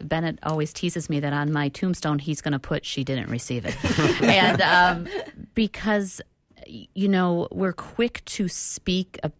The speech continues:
things that are going to happen over each other. We don't even know what we're doing, but the enemy is quick to use all of us.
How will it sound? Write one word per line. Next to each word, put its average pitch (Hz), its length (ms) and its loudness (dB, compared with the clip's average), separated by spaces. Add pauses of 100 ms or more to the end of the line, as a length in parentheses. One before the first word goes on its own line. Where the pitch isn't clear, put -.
things 165 300 0
that 156 160 -2
are 143 100 -2
going 143 300 -2
to - 180 -6
happen 151 580 -2
over 160 280 -2
each 175 160 -4
other. 196 100 0
We 190 80 -2
don't 220 140 0
even 208 160 0
know 147 140 0
what 147 160 -2
we're 147 100 -2
doing, 156 400 -2 (340)
but 170 120 -2
the - 100 -4
enemy 202 380 2
is - 220 -4
quick - 280 -6
to - 100 -8
use 151 320 -2
all 131 220 -2
of 180 100 -4
us. 233 300 -6